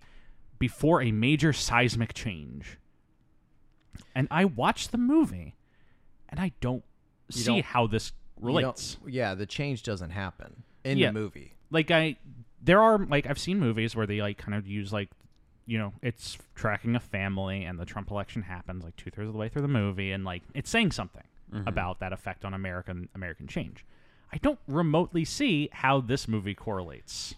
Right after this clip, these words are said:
Speaker 1: I mean,
Speaker 2: Well,
Speaker 1: to the election.
Speaker 3: Honestly, I didn't even realize that they were talking about the election till the second time watching it
Speaker 1: Mm-hmm.
Speaker 3: through, 'cause I wasn't paying attention to what he was watching on T V.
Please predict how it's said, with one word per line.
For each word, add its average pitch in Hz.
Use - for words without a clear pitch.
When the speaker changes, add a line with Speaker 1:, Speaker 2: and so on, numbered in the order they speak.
Speaker 1:
I 120
mean, 262
Speaker 2:
Well, 247
Speaker 1:
to 127
the 110
election. 101
Speaker 3:
Honestly, 113
I 98
didn't 135
even 110
realize 98
that 92
they 95
were 90
talking 92
about 117
the 135
election 127
till 104
the 95
second 92
time 92
watching 87
it 80
Speaker 1:
Mm-hmm. 135
Speaker 3:
through, 107
'cause -
I 95
wasn't 95
paying 95
attention 92
to 90
what 85
he 95
was 87
watching 87
on 78
T 82
V. 78